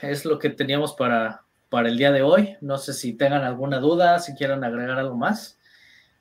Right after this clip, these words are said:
Eh, y si no, yo creo que ya lo dejamos aquí. Dejen aquí los comentarios.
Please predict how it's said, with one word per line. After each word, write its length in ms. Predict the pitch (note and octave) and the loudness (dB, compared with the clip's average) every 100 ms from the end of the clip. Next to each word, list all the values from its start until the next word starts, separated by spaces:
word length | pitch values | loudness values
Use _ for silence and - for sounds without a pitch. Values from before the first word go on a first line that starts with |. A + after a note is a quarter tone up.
| _ _ | _ _
Eh, 420 | G#2 G2+ G2+ G2+ _ _ | -12 -10 -8 -10 _ _
y 180 | - B2 | -10 -10
si 240 | A#2 - B2 | -8 -6 -4
no, 380 | C3 C#3+ C#3+ - | -2 -2 -2 -8
yo 260 | B2 A#2+ | -10 -10
creo 200 | B2 B2 | -8 -10
que 160 | - A2 | -8 -6
ya 140 | A#2 | -4
lo 120 | A#2 A2 | -4 -4
dejamos 440 | G#2 A2+ A2 - | -6 -8 -8 -10
aquí. 320 | - F#2+ G2 _ | -16 -16 -20 _
Dejen 300 | A#2+ A#2 C3 | -10 -8 -6
aquí 320 | A2+ A2 B2 A#2 | -6 -4 -6 -6
los 220 | G#2+ - | -8 -10
comentarios. 760 | G#2 G2+ B2+ C3+ D#3+ E3+ - | -12 -8 -4 0 0 -2 -14